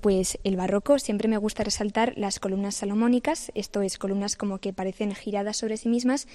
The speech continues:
y siempre me gusta un poco darles truquitos a los visitantes diciéndoles que si ven un retablo con este tipo de columnas, columnas salomónicas, pues siempre será barroco. Entonces, pues así a los turistas, pues, les gusta mucho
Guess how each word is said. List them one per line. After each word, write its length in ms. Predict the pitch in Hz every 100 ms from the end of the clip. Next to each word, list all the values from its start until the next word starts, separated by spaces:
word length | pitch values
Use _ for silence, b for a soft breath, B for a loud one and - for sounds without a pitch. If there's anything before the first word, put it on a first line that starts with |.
| B B B
y 140 | 240
siempre 280 | 226 220 214
me 120 | 226
gusta 300 | 202 196 -
un 100 | 214
poco 220 | 208 202 214
darles 360 | 196 196 208
truquitos 480 | - 202 214 202 202
a 20 |
los 140 | 202 208
visitantes 640 | 208 208 196 202 226 -
diciéndoles 560 | 208 - 190 190 196 -
que 180 | 190 185 B B
si 200 | - 202
ven 140 | 196
un 100 | 208
retablo 380 | 202 202 208 190
con 180 | - 190
este 180 | 190 196
tipo 200 | 202 208
de 100 | 202
columnas, 420 | 226 240 247 285
columnas 280 | - 196 185
salomónicas, 640 | 202 220 240 247 269 311 - b b b
pues 260 | - 240 -
siempre 400 | - - 214 202
será 200 | 220 208
barroco. 460 | 202 180 180 - - -
Entonces, 480 | 202 185 175 202
pues 300 | - 202 - -
así 480 | 180 - 185 190 185
a 80 |
los 180 | 185 185
turistas, 380 | - 185 - 190
pues, 160 | - 180
les 120 | 175
gusta 220 | 175 180
mucho 460 | 185 185 196 185